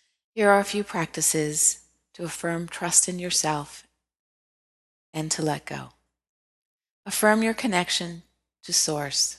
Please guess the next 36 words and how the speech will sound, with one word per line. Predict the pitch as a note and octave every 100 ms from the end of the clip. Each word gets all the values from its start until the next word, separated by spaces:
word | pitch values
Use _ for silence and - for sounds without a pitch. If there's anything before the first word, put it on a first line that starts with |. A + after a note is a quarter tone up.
| -
the | F3
origin | - F#3+ G3+ F#3+ G3+
of | F3+ -
pure | - F#3+ -
energy | E3+ F3 E3+ F3
that | E3 -
flows | D#3+ D#3+ E3 -
through | D3+ D3+
you. | D3+ C3 A#2+ _ _ _ _ _ _ _ _ -
See | - A3+
yourself | A#3 B3+ G#3+ F#3 F3+
as | E3+
a | E3
conduit | - - F#3 F#3+ D#3 - -
of | D#3+ D#3
this | D#3
energy | E3+ D#3 D3 D3
through | C#3+ - D#3
your | D#3 E3
heart. | D3 C#3+ C3+ - _ _ _ _ _ _ _ _ _ -
Be | E3+
aware | E3+ F#3 G3+ G#3+
of | G3
the | D#3+
new | E3 F3+
information | F#3+ F#3 F#3+ F#3+ F#3+ - E3 D3
coming | - G#3 G#3+ F#3
through | C#3+ C#3
this | C3+ -
channel | C#3+ D3 C#3+ D3 - _ _ _ _ _
for | E3
manifesting | D#3+ D#3+ F3+ - F3+ - F#3
your | F#3 F#3
intentions, | F#3 E3+ D3+ - C#3+ C#3+ - _ _ _ _ _ _
and | F#3 G3
then | A3+ C4+ D3